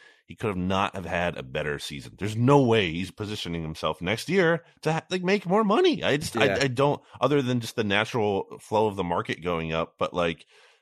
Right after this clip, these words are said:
Speaker 1: man, I think, and I, like, I know a lot of people wanna rip his agency, and they should, but that's not totally detached from the player.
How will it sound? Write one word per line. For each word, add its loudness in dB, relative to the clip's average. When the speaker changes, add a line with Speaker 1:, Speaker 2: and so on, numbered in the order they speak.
Speaker 1:
man, 0
I 4
think, -4
and 0
I, -2
like, -8
I 2
know 0
a 0
lot 6
of -6
people -6
wanna 0
rip -2
his -4
agency, -6
and -6
they -2
should, -4
but 0
that's 0
not 2
totally 4
detached 0
from -4
the -2
player. -2